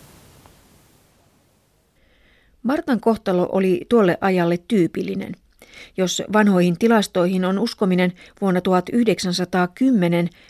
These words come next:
kansakoulun kurssia korkeampi koulusivistys oli vain neljällä ja puolella prosentilla suomalaisista.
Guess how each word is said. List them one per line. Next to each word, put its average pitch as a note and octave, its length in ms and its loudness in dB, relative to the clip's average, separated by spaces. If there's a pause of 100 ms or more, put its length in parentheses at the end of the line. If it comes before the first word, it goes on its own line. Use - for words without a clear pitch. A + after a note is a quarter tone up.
kansakoulun F#3+ 800 0
kurssia G#3+ 500 0
korkeampi F#3+ 600 -2
koulusivistys F3 840 -2 (280)
oli E3 200 -2
vain A3+ 280 2 (140)
neljällä F3 420 0
ja A#3+ 140 2
puolella F3+ 460 2
prosentilla E3+ 680 -4
suomalaisista. E3+ 840 -4